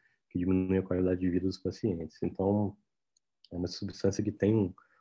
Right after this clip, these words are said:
um potencial muito interessante terapêutico dentro dessa área, especialmente na neurologia a gente utiliza mais o C B D isolado do que combinado com o T H C, nesses contextos que eu comen-, comentei, a exceção da esclerose múltipla.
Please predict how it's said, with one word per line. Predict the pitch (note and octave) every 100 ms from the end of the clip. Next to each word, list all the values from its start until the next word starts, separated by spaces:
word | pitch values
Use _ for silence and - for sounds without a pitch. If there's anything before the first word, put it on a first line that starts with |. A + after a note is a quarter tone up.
| _ _ -
um |
potencial | - G2 G2 - G2
muito | G2 G#2+
interessante | B2 A#2 A#2 A#2+ - G#2+ B2+ C3 -
terapêutico | - F2 - F#2 G2 -
dentro | F2 F2
dessa | E2+ F#2+
área, | G2
especialmente | G2 F#2+ A2 A2+ - _ - _
na | G2+
neurologia | G2+ G#2+ G2+ A2+
a | A#2
gente | A#2+ -
utiliza | A2 G#2 G#2+ A2+
mais | G2+ G#2 A#2 A2
o | G#2+
C | - A2
B | G#2
D | F#2+ G2
isolado | G2+ F#2+ F2+ F2+ G#2+ G#2+ F#2
do | F#2
que | -
combinado | - F#2+ F2 F2+ G2 F#2
com | -
o |
T | F#2+
H | E2+ E2+
C, | - A2+ A#2 - _ _ -
nesses | G2 -
contextos | - A2+ - F2+ -
que | G2
eu |
comen-, | - F#2 F#2 F2+ -
comentei, | F2+ F2+ F2+ A#2
a |
exceção | F2+ F2+ F#2
da | F2
esclerose | - F2 E2
múltipla. | F#2+ A#2+ A#2+ B2+